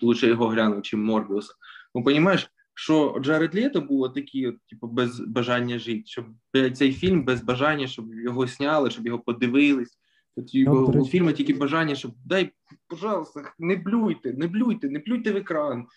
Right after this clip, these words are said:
Speaker 1: не плюйте прямо на сеансі. Ну, тому що, ну, це настільки, ну, то есть, якщо знаєш, Веном, ну,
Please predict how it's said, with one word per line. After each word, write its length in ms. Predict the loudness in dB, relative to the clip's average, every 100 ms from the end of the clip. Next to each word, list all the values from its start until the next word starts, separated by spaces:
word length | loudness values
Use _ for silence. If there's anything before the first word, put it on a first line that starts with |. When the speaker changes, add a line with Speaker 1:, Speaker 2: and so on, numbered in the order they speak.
| _ -10
Speaker 1:
не 100 | -4
плюйте 300 | 0 0 2
прямо 220 | 4 4
на 120 | 4
сеансі. 640 | 2 -2 -2 -2 -4 -8 -20 -20 -8 -2
Ну, 120 | 4
тому 120 | 4
що, 120 | 4 0 -4 0
ну, 100 | 0
це 200 | 4 4
настільки, 580 | 4 2 2 2 2 -4 _ -2
ну, 220 | 0 0 0
то 80 | 0
есть, 260 | 0 -2 -2
якщо 280 | -2 -2
знаєш, 380 | -2 -2 -2 -6 _ -4
Веном, 540 | 0 0 0 -4 -8 -4
ну, 360 | -2 -2 -6